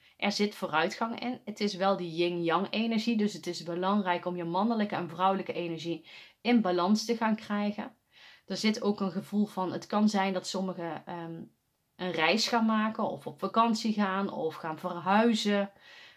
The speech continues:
Ehm, waarbij jij dus vastberaden hebt, eh, besloten van, "Oké, ik ga dit nu doen. Want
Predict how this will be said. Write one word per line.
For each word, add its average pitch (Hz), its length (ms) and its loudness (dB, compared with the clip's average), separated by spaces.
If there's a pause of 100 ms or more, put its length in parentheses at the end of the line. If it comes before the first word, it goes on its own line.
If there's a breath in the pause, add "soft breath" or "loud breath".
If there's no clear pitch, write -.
Ehm, 165 580 -8 (300)
waarbij 208 600 4
jij 226 140 6
dus 208 160 0
vastberaden 202 880 0
hebt, - 380 -6
eh, 170 360 -12
besloten 190 480 -2
van, 170 120 -10
"Oké, 160 180 -8
ik 175 260 -6
ga 190 180 -2
dit 175 260 -6
nu 170 120 -8
doen. 160 340 -14 (480 soft breath)
Want 208 540 2